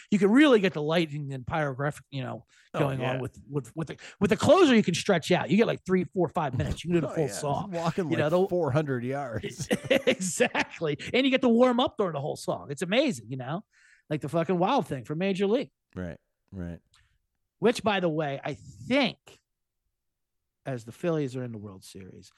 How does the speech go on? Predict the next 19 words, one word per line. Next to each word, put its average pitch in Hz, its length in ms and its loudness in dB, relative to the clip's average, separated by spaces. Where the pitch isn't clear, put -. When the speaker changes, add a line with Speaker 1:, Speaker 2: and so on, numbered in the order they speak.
Speaker 1:
Game 160 260 -4
Five 110 560 -10
of 107 360 -6
the, 101 320 -18
what 110 120 -10
they 107 120 -6
won 107 300 -8
versus 101 240 -12
the 98 380 -12
Padres, 107 580 -4
two, 254 340 6
one 247 280 6
out, 247 280 4
two 254 220 2
men 240 160 4
on 214 160 4
in 196 80 2
the 180 100 2
ninth, 180 340 -2